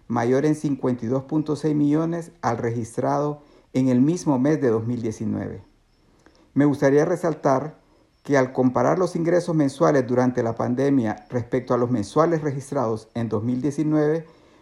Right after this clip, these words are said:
no solamente en el mes de septiembre dichos ingresos han sido mayores en dos mil veinte,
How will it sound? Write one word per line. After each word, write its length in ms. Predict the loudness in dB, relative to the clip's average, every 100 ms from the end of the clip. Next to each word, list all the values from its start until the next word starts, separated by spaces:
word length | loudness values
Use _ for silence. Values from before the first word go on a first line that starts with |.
| _
no 200 | 2 4
solamente 680 | 4 4 4 0 -2 0 2
en 100 | 4
el 100 | 4
mes 160 | 4 2
de 100 | 0
septiembre 800 | -2 -4 0 2 2 2 0 -2
dichos 400 | 0 0 0 0
ingresos 520 | 2 4 2 2 0
han 100 | -2
sido 260 | 0 0
mayores 600 | 2 0 2 2 0 -4 -10 _ _ -2
en 160 | 2
dos 140 | 2 0
mil 180 | -2
veinte, 500 | 2 2 2 -4 -12